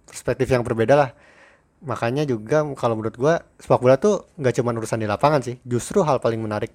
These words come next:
dari sepak bola itu di luar lapangan, kayak sejarahnya,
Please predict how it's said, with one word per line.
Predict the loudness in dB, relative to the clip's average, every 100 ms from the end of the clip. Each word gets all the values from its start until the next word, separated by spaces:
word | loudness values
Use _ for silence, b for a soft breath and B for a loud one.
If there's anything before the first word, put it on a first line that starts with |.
| _ -10
dari | -8
sepak | -8 -8
bola | -6 -6
itu | -6 -10 b b _
di | 0
luar | 2 4
lapangan, | 4 4 2
kayak | -2 -6
sejarahnya, | -8 -6 -4 -2 -4 -6 -6 -6 -8